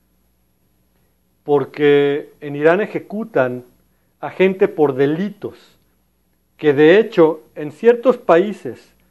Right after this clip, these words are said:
ni siquiera se consideran delitos, sino al contrario, se consideran un derecho humano,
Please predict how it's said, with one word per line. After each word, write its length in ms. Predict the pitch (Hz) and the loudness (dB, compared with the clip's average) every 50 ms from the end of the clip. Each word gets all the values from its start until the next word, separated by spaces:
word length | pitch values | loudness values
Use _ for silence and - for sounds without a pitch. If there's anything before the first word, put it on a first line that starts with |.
| _ _ _ _ | _ _ _ _
ni 240 | 170 175 190 202 202 | -10 -8 -8 -8 -8
siquiera 580 | - 240 220 220 - - 285 302 302 294 269 | -8 -10 -12 -12 -10 -6 0 2 4 4 4
se 160 | - - 214 190 | 2 0 -2 -6
consideran 640 | - 196 190 190 - 202 196 208 208 208 202 202 | -4 -4 -4 -4 -6 -4 -2 0 0 0 0 0
delitos, 560 | 185 185 180 185 226 233 226 - 170 131 - - _ _ _ _ _ | 0 -2 -2 -2 -6 -6 -2 0 0 0 -2 -6 _ _ _ _ _
sino 220 | - 202 196 196 | -8 -2 0 0
al 140 | 190 185 185 | 0 0 2
contrario, 800 | 185 185 175 170 175 - 208 254 294 311 294 208 147 120 107 _ _ _ _ _ | 0 0 0 0 2 2 4 4 4 4 2 -2 -6 -6 -8 _ _ _ _ _
se 200 | _ - 190 175 | _ -6 -6 -2
consideran 600 | - 180 175 175 - 196 196 214 233 233 233 226 - | 0 0 0 0 0 0 2 4 4 2 0 -2 -6
un 280 | - 226 220 226 220 190 | -8 -8 -8 -6 -2 2
derecho 560 | 214 208 202 214 220 220 214 214 - 208 196 | 2 4 4 4 4 2 2 0 0 2 2
humano, 680 | 180 175 175 175 185 202 220 220 214 175 135 110 - | 2 2 0 -2 -2 -2 -2 -2 -2 -6 -8 -8 -10